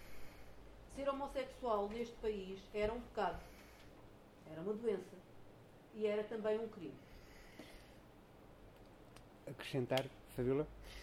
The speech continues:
Speaker 2: N-, neste sentido, só duas, dois ou três, duas ou três notas.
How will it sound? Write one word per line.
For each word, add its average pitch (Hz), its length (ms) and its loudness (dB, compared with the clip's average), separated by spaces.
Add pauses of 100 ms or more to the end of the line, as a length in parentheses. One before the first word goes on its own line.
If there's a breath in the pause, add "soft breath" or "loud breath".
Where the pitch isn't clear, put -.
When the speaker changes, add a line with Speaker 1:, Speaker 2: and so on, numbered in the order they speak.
(1120 loud breath)
Speaker 2:
N-, 147 220 6
neste 156 240 10
sentido, 156 340 8
só 160 320 12
duas, 165 460 10
dois 156 220 10
ou 160 100 10
três, 160 420 8
duas 147 240 6
ou 151 60 6
três 151 200 10
notas. 113 540 4